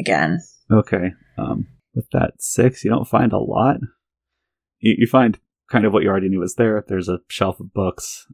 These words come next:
Speaker 2: There are a number of old, old pieces of equipment, several of which have fallen and appear to be broken. Not all of them. Um, the room itself isn't in great shape. And actually, okay.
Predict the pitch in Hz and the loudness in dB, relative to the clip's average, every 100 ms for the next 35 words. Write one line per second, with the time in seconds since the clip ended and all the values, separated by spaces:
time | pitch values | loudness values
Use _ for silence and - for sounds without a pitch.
0 | - 92 90 90 - 87 85 82 85 - | -8 -4 -2 -4 -4 -4 -2 -4 -8 -14
1 | _ _ _ _ - 98 95 90 90 90 | _ _ _ _ 0 2 4 2 2 2
2 | 90 90 90 - - _ _ _ _ _ | 0 -2 -4 -8 -20 _ _ _ _ _
3 | - 104 92 92 - - _ - 104 110 | 0 2 4 0 -8 -14 _ 2 4 4
4 | 95 92 90 - 104 - 92 - _ - | 2 2 0 2 2 4 2 -2 _ -6
5 | 95 90 92 87 - 90 87 92 90 87 | -4 -2 -2 -4 -4 -6 -4 -4 -4 -4
6 | 90 90 - - 95 - 127 117 113 104 | -6 -8 -8 -8 -6 2 4 4 2 0
7 | - 104 98 87 87 85 87 85 - _ | -2 0 0 0 -4 -4 -6 -6 -10 _
8 | _ - 92 - 82 101 101 104 98 - | _ -4 -4 -4 -4 0 2 2 2 0
9 | 98 98 - 92 98 - 101 113 90 - | 0 0 -2 -2 -2 -4 -4 -4 -4 -6
10 | - - 123 120 - - _ _ _ _ | -6 2 4 4 2 -20 _ _ _ _
11 | _ - 95 87 85 78 - 90 - _ | _ 0 2 2 0 -2 -2 -4 -10 _
12 | _ _ _ _ _ - 110 - 175 165 | _ _ _ _ _ 0 0 2 -2 0
13 | 156 - 92 | -2 0 0